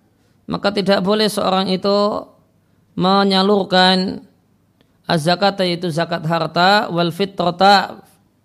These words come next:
ya, dan zakatul fitri. Maka kata-kata ini menunjukkan bahwasanya, ya, zakatul fitri boleh disebut dengan sebutan fitrah.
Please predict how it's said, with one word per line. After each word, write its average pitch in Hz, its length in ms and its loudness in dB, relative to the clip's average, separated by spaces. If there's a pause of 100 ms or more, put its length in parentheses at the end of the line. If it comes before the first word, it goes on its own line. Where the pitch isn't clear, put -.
(600)
ya, 135 160 -6
dan 185 260 2
zakatul 190 480 -2
fitri. - 540 -12 (1700)
Maka 175 240 -8
kata-kata 202 480 -4
ini 202 160 -2
menunjukkan 202 560 -2
bahwasanya, 180 960 -2 (640)
ya, 73 220 -6 (500)
zakatul 185 480 -6
fitri 220 320 -4
boleh 196 240 -4
disebut 180 380 -8
dengan 190 180 -6
sebutan 175 400 -8
fitrah. - 560 -10